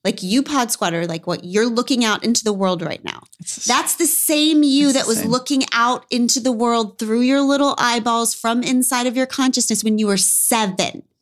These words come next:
Speaker 2: Mm-hmm.
Speaker 1: And that same you inside of you looking out through your eyeballs right now, experiencing the world is gonna be the same you on your deathbed. You have always been in there l-, peeking out. Like,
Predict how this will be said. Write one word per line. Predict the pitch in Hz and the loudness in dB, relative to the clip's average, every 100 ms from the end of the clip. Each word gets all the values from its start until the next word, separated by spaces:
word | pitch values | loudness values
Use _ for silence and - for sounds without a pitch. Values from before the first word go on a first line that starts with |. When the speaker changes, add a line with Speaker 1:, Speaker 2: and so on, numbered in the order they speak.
| _ _ - | _ _ -10
Speaker 2:
Mm-hmm. | 156 - 156 - _ | -8 -6 -10 -10 _
Speaker 1:
And | 233 233 | 0 2
that | 233 269 277 | 2 0 -2
same | - - 277 311 330 | -2 0 2 4 4
you | 320 330 339 247 220 - | 4 4 4 2 2 2
inside | 247 269 294 302 320 | 4 4 4 2 2
of | 311 | 0
you | 233 226 | 0 -2
looking | 196 208 208 269 | 0 -2 0 2
out | 277 - | 2 0
through | 311 | 2
your | 311 311 | 2 4
eyeballs | - 330 320 302 254 | 2 2 2 2 2
right | 262 247 | 0 0
now, | 240 247 240 240 233 - - - | 2 2 2 0 -2 -12 -20 -8
experiencing | 226 220 - 240 247 269 285 | -6 -4 -2 2 2 2 4
the | 285 | 4
world | 285 277 | 4 2
is | - 220 | -2 0
gonna | 226 | 0
be | 208 | 0
the | 208 | 0
same | 196 - 226 233 | -2 0 2 2
you | 240 | 2
on | - 226 | 2 2
your | 208 | 0
deathbed. | 190 190 220 240 - 190 - - - _ _ _ _ _ _ _ _ _ _ | -2 0 0 -2 -4 -4 -6 -12 -20 _ _ _ _ _ _ _ _ _ _
You | 214 196 254 330 | -4 2 4 4
have | 349 285 | 2 2
always | 247 262 262 262 | 2 2 2 2
been | 208 233 | 0 -2
in | - 247 240 | 0 2 2
there | 208 196 | 2 2
l-, | 196 196 190 - _ _ _ _ | 0 -2 -6 -16 _ _ _ _
peeking | - 262 - 240 233 233 - | -4 -4 -2 0 2 2 -2
out. | - - - - _ | -4 -4 -6 -12 _
Like, | - 202 | -6 -6